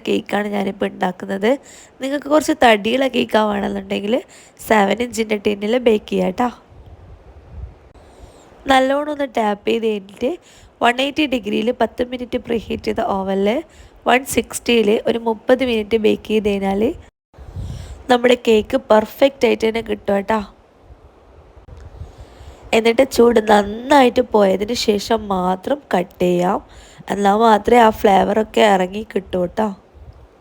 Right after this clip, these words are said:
സാധാരണ നമ്മൾ കേക്ക് ഉണ്ടാക്കിയിട്ട് ഒരു, ഒരു, ഒരു ദിവസം കഴിഞ്ഞിട്ട് കഴിക്കുമ്പോഴായിരിക്കും അതിൻ്റെ കറക്റ്റ് ടേസ്റ്റ്.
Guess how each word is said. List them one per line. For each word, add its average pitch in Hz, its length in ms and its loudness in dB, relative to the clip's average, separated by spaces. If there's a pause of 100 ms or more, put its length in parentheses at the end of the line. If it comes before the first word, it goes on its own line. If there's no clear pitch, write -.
(1080)
സാധാരണ 220 520 4
നമ്മൾ 240 140 4 (140)
കേക്ക് 220 380 4
ഉണ്ടാക്കിയിട്ട് 214 680 -2 (280)
ഒരു, 208 180 -4 (560)
ഒരു, 220 180 -2 (280)
ഒരു 226 200 4
ദിവസം 214 400 2 (320)
കഴിഞ്ഞിട്ട് 208 460 -2
കഴിക്കുമ്പോഴായിരിക്കും 208 800 2 (100)
അതിൻ്റെ 196 300 -2
കറക്റ്റ് 190 440 -2
ടേസ്റ്റ്. 208 440 -2